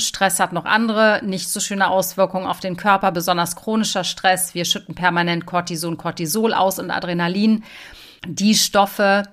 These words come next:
die dafür sorgen, dass natürlich all diese Dinge passieren unter Stress, also eben Herzschlag beschleunigt sich et cetera.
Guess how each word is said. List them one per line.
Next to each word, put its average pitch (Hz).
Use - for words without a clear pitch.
die 175
dafür 175
sorgen, 170
dass 165
natürlich 190
all 190
diese 170
Dinge 170
passieren 294
unter 202
Stress, 175
also 165
eben 165
Herzschlag 156
beschleunigt 202
sich 175
et 165
cetera. 156